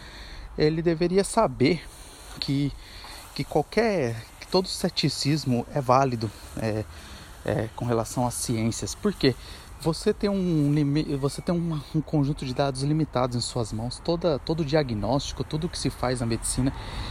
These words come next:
em última análise, é pelo conjunto de dados, métricas que se pôde me-, medir, eh, todos os fatores que puderam ser, ser considerados. Ele é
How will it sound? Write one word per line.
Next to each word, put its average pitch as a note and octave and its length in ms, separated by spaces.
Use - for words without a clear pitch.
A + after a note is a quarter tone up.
em - 20
última D3 280
análise, C3 420
é C3 40
pelo C#3 200
conjunto C3+ 540
de C3+ 120
dados, A#2+ 600
métricas - 480
que D3+ 120
se - 180
pôde B2+ 380
me-, C3 240
medir, B2+ 640
eh, A2+ 300
todos C3+ 300
os C#3 200
fatores B2+ 500
que - 120
puderam B2 440
ser, C#3 260
ser C#3+ 140
considerados. C3 920
Ele E3 240
é E3 60